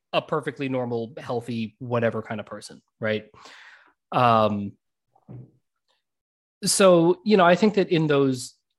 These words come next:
in those early, early years, my parents were so instrumental in, you know, r-, really being attentive to me. And again, they had the resources to be very attentive to me, um, and just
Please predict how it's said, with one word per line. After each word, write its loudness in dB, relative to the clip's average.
in 0
those 0
early, -4
early -6
years, -14
my 2
parents 0
were -8
so 2
instrumental -6
in, -6
you 2
know, -2
r-, -8
really 4
being 4
attentive -4
to -6
me. -2
And -4
again, -2
they -4
had -12
the -14
resources -6
to -14
be -4
very -4
attentive -12
to -8
me, -4
um, -2
and -2
just -6